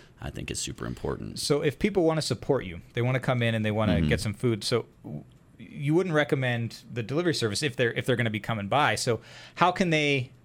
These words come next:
Speaker 2: buy food from you if they're not gonna get it from delivery service? Like, what kinda, uh, outside of coming directly into the store to order the food, is you got a website?
Speaker 1: Yeah, we have a, uh, a link, um, on our Square website that you can, uh, pre-order. Specify what time you want to, uh, come in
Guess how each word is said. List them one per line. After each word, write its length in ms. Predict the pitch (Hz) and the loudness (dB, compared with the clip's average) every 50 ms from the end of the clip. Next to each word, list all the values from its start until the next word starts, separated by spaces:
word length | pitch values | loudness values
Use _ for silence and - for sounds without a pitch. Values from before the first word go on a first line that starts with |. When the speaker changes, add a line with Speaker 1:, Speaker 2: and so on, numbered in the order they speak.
| - - - - - - - - - - - - - - | -20 -20 -20 -20 -20 -20 -20 -20 -20 -20 -20 -18 -12 -8
Speaker 2:
buy 240 | 117 - 123 120 117 | -2 2 2 2 2
food 220 | - 139 139 127 | 2 0 0 0
from 160 | - 127 113 | 0 -2 -2
you 60 | 110 110 | -2 -2
if 80 | - | -2
they're 60 | - 110 | -2 0
not 140 | 107 101 - | 0 0 0
gonna 100 | 104 98 | 0 -2
get 80 | 101 | -2
it 60 | 101 | -2
from 100 | - 104 | -4 -6
delivery 320 | 92 95 92 95 92 90 92 | -10 -10 -10 -10 -10 -10 -10
service? 340 | - 92 87 82 - - - | -10 -10 -10 -10 -8 -8 -8
Like, 120 | 98 - | -6 -4
what 120 | 113 101 | -4 -2
kinda, 320 | - 113 110 101 98 95 - - | -2 -2 -4 -2 -4 -6 -6 -2
uh, 60 | 117 110 - | -2 0 0
outside 360 | 123 127 123 - - 131 120 | 0 0 0 2 2 2 2
of 100 | 117 101 | 0 0
coming 300 | - 127 120 117 110 104 | 0 0 0 0 -2 -4
directly 380 | 98 110 110 107 - - 113 107 | -4 -2 -2 -2 -2 -2 -4 -4
into 140 | 104 101 | -4 -4
the 80 | 95 98 | -6 -6
store 220 | - - 110 101 | -8 -6 -6 -4
to 60 | 95 95 | -4 -4
order 160 | 95 90 87 | -6 -6 -8
the 60 | 87 | -10
food, 240 | - - 131 123 101 | -10 -8 -8 -6 -8
is 240 | 87 85 - - - | -8 -10 -12 -12 -6
you 60 | 107 | -2
got 100 | 107 101 | -2 -2
a 40 | 98 | 0
website? 460 | 98 104 107 - - 131 123 127 127 - - - - - - - - | 0 -2 -2 0 0 2 2 0 0 -4 -14 -20 -20 -20 -20 -10 -2
Speaker 1:
Yeah, 180 | - 185 214 208 | 0 0 2 4
we 120 | 113 117 139 | 4 4 4
have 160 | 113 110 131 | 2 0 2
a, 100 | 123 120 | 2 2
uh, 200 | 120 117 117 120 120 - - - | 4 4 2 0 -2 -6 -6 -2
a 200 | - 123 90 110 | 0 2 2 2
link, 340 | 117 113 120 120 139 - 92 - - - | 2 4 2 2 0 -2 -6 -10 -4 0
um, 480 | 110 120 123 120 120 117 113 107 107 - | 2 4 4 4 4 4 4 2 0 0
on 160 | - 107 113 | -2 -2 0
our 100 | 101 98 | 0 -2
Square 300 | - - - - 117 110 | -4 -6 -2 0 2 2
website 440 | 110 107 107 104 - - 120 151 208 - - - - - - | 4 2 2 0 0 0 0 0 0 -4 -12 -20 -20 -16 -10
that 80 | - - | -8 -6
you 160 | 87 101 107 | -4 -4 -4
can, 220 | 101 - - 98 98 | -4 -4 -4 -4 -2
uh, 220 | 92 95 92 95 95 | -2 -2 -2 -4 -4
pre-order. 500 | - - 107 98 101 101 104 110 139 180 - - - | -4 -2 -2 0 0 0 0 -2 -4 -6 -10 -16 -20
Specify 400 | - - - 92 90 - - 98 82 | -12 -4 -4 -4 -2 -2 -4 -4 -4
what 100 | 78 - | -4 -4
time 180 | 92 85 90 | -4 -4 -4
you 80 | 90 87 | -4 -4
want 140 | 82 82 82 | -4 -4 -4
to, 120 | 82 80 | -4 -2
uh, 120 | 80 82 82 | -2 -4 -4
come 220 | 85 - 90 87 87 | -4 -4 -2 -2 -2
in 200 | 87 95 147 | -2 -4 -4